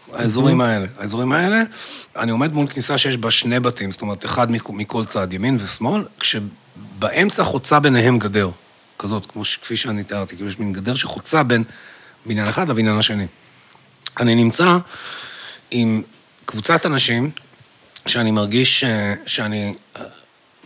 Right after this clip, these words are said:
Speaker 1: זה, זה משפחה, זה לא בדיוק משפחה, אני לא לגמרי, זה משפחה קרובים, משהו בין לבין כזה,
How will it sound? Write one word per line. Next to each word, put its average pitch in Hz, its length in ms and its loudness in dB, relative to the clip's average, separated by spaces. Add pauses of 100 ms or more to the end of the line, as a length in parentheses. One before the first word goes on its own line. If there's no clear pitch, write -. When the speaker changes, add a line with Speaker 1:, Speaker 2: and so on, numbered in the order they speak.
(200)
Speaker 1:
זה, 113 420 -4
זה 110 320 -4
משפחה, 127 640 2
זה 135 160 -4
לא 180 120 -2
בדיוק 185 300 -2
משפחה, 170 500 0 (100)
אני 120 240 0
לא 143 280 0
לגמרי, 131 440 0
זה 120 140 -4
משפחה 135 420 2
קרובים, 151 840 4 (460)
משהו 147 380 4
בין 127 300 4
לבין 120 400 2
כזה, 180 400 0